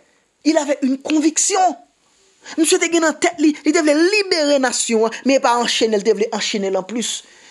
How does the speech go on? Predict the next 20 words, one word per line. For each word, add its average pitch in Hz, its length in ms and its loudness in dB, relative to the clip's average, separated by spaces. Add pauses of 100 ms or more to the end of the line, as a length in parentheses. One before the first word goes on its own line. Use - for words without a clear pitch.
(140)
Nèg 220 280 -2
qui 240 140 -10
là 294 240 2
yo, 330 180 0 (500)
c'est - 280 -2
enchaîner 220 360 -4
yo, 196 120 2
réenchaîner 202 720 -4
nous. 226 240 -2 (560)
Et 214 60 -8
ça 220 200 -4
doit 214 160 0
comprendre. 214 500 -6 (1600)
Donc 294 140 0
l'on 294 100 4
attend 269 280 -2
des 254 100 -2
prouesses 311 880 0
de 254 60 -10
Dessalines, 208 640 -2